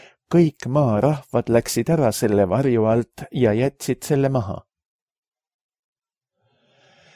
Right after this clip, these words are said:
Suureks ja võimsaks saamisega kaasnes ka uhkus. Ladva pilvedesse sirutamisel on juba umbes kõikvõimsaks pürgimise tähendus,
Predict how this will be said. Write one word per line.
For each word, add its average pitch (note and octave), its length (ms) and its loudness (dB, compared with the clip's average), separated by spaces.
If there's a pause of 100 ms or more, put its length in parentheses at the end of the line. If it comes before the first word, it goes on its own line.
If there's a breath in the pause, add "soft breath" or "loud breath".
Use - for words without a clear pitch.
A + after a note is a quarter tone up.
(280 soft breath)
Suureks D#3 680 0
ja G#2 180 2
võimsaks D3 720 0
saamisega B2+ 800 -2
kaasnes C#3+ 520 -2
ka D#3 120 0
uhkus. - 680 -4 (760 loud breath)
Ladva B2+ 520 2
pilvedesse C3+ 720 0
sirutamisel B2 840 -2
on B2 180 -2
juba A#2+ 300 0
umbes B2 460 0
kõikvõimsaks B2+ 1040 -2
pürgimise B2 600 0
tähendus, C#3 640 -2